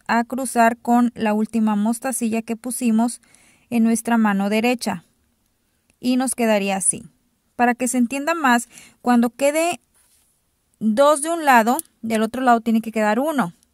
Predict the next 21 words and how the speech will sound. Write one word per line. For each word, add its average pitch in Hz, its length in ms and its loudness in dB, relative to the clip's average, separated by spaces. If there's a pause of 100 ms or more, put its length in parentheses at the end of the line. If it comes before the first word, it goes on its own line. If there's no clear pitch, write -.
en 202 140 -4
el 190 140 -4
otro 190 180 -8
color. 190 460 -4 (640)
Y 233 100 2
así 226 220 2
sucesivamente. 220 1080 -2
Entonces 214 480 -4
ahora 196 400 0
va 202 220 -2
nuevamente 226 840 0 (520)
de 208 200 -2
mi 196 100 -2
lado 190 180 0
izquierdo 240 800 0 (640)
una 254 480 2
café, 285 640 0
una 233 240 2
mostacilla, 262 760 -2
una 220 220 -2
cafecita 254 800 -4